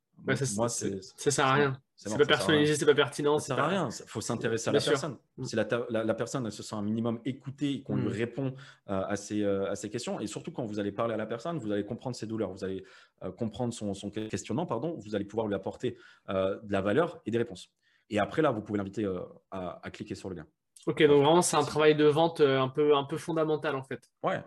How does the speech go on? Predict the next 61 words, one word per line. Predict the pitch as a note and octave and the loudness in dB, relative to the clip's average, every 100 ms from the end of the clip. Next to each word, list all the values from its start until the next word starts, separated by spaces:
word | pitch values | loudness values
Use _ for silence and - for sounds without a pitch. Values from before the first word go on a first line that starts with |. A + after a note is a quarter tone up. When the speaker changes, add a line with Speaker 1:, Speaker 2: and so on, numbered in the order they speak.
| - | -10
Speaker 2:
ouais, | A2+ | -2
Speaker 1:
La | C#3+ | 0
Speaker 2:
ouais, | B2+ | 2
Speaker 1:
première, | D3+ D3+ C#3+ | 4 4 4
Speaker 2:
c'est | C#3+ | 4
Speaker 1:
la, | C3+ | 4
la, | - - | 2 -4
la | - - | -8 -6
première | - D#3+ D3+ | 0 4 6
étape, | D3+ D3 C3+ | 6 2 -2
quoi. | C#3+ | 0
Après, | B2+ D3 F3+ E3+ | 0 2 4 6
voilà, | D#3 C#3+ C3+ - B2+ | 6 4 2 -2 -2
ça | D#3 | 2
dépend | D#3 E3+ | 2 2
de | D#3 | -2
la | |
source | C#3+ D3+ | 0 0
de | D3+ | 0
trafic, | D3 D3+ E3+ - | -2 -6 -6 -2
mais | D#3 | 0
là, | |
c'est, | D#3 D3 C3 | 0 -4 -8
si | - F3+ | 0 2
on | |
Speaker 2:
Ouais. | E3 | 2
Speaker 1:
démarre | D#3 D#3+ - | 2 0 -4
sans, | - D#3+ D3+ | -6 -4 -4
sans | D3 D3+ | -4 -6
trafic. | D3 C#3 C3+ _ - - - | -8 -10 -14 _ -20 -18 2
Ok, | F#3 | 6
donc | D#3+ | 8
ça, | D3+ | 6
c'est | D3+ C#3+ | 2 2
pas | C#3 | 4
mal. | F3 G3+ - - - | 4 2 -4 -2 4
Est-ce | D3+ | 6
que | - | 6
dans | D#4+ | 4
ton | G3+ | 4
parcours, | F3+ E3 - A#3 F3+ | 2 2 4 6 6
euh, | D3 | 6
t'as | D#3+ D#3 | 6 4
eu, | F#3+ G3 D#3+ | 4 4 4
euh, | C#3+ C#3 C3+ - - | 6 4 0 -8 -4
un | E3 | -2
gros | D3+ F#3 | 2 4
échec, | F3+ F#3 G3+ F#3 - | 4 2 0 -2 -6
tu | D3+ | -6
vois ? | D#3+ D#3 | -4 -2
C'est | F3+ | 4
quoi | G#3+ | 4
ton | G3 | 4
plus | - | -4
gros | D3+ E3 | 0 0
échec | D#3+ F3 | 0 -2
dans | D#3 C#3+ | -2 -4
ton | D3 | -4
parcours | D3 - F3+ | -4 0 2
et, | |
euh, | D3 | 2